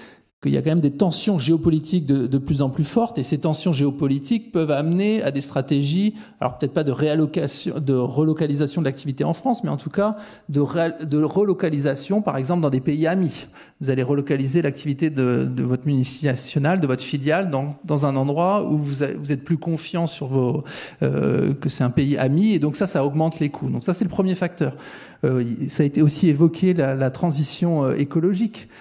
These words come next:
ou, euh, le réchauffement climatique, qui sont des facteurs aussi de, de hausse plus durable des prix.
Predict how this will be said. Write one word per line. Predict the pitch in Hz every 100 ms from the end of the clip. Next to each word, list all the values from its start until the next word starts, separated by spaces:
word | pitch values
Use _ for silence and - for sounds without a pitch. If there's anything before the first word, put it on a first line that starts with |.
| - -
ou, | 156 147
euh, | 139
le | 135
réchauffement | 151 - 185 185 170
climatique, | 175 170 185 214
qui | - 160
sont | - 202 190 175 -
des | 143
facteurs | 139 175 - - 208 233 - -
aussi | 160 165 - 220
de, | 147
de | 135 135 147
hausse | 214 220 - - _ -
plus | 180
durable | 160 160 165 151
des | 185
prix. | - 202